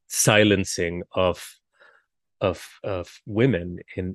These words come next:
in narratives of, of accumulation. And I, and I think that's, that's a very important thing to, to talk about at greater length, perhaps. But, um, I, I, I think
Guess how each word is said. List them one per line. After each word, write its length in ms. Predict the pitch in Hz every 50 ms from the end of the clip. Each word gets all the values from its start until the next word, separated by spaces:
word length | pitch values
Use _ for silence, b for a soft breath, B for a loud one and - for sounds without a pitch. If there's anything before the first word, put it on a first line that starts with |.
| - -
in 160 | - 95 90 90
narratives 580 | 90 92 95 92 90 - - 90 85 - -
of, 240 | - 87 - - - -
of 160 | 98 - -
accumulation. 760 | 92 - - 92 90 90 87 90 90 85 - - 90 85 87
And 120 | 87 87 90
I, 200 | 87 87 87 -
and 160 | - 95 95 95
I 40 |
think 200 | 87 - 92 90
that's, 260 | 87 87 - - - - -
that's 180 | 98 92 -
a 60 | - 87
very 260 | 87 98 95 90 87
important 480 | 85 - _ - 92 85 - 87 85
thing 180 | - - 90 87
to, 280 | - - 87 87 87 - _ _ -
to 100 | - 95
talk 320 | - - 95 98 101 -
about 420 | 98 - 95 90 87 87 87 85 - - -
at 100 | 101 101 - _ _ -
greater 320 | - 98 92 92 92 92
length, 380 | 92 98 98 95 92 87 - -
perhaps. 380 | 98 85 80 87 90 - -
But, 300 | - - 107 101 95 87 B B B B B B B B B -
um, 500 | - 120 117 117 113 113 113 110 107 98 _ B B B B B B _ _ _ _ _ _ _ _ _ _ -
I, 160 | - 180 - - _ _ _ _ _ _ -
I, 280 | - 180 180 190 190 175 - _ B B B B B _ _ _ _ _ _ _ _ _ _ _ _ _ -
I 140 | - 151 180
think 400 | 185 - 233 226 214 170 -